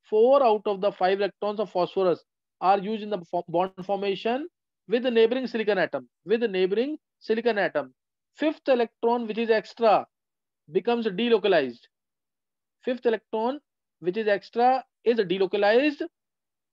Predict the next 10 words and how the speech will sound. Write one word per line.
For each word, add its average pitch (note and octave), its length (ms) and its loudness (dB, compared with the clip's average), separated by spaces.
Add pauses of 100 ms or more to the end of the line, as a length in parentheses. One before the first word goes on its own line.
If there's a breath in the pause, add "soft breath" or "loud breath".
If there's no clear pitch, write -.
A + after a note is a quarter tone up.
(100)
and C#4 380 2
increases A#3 580 -4
the A#3+ 100 2
conductivity G#3 580 -6
of, A3+ 180 2 (840)
uh, F3+ 280 0 (180)
this F#3+ 180 -4 (140)
silicon G#3+ 320 -2
or G3 60 0
germanium, B2+ 360 -4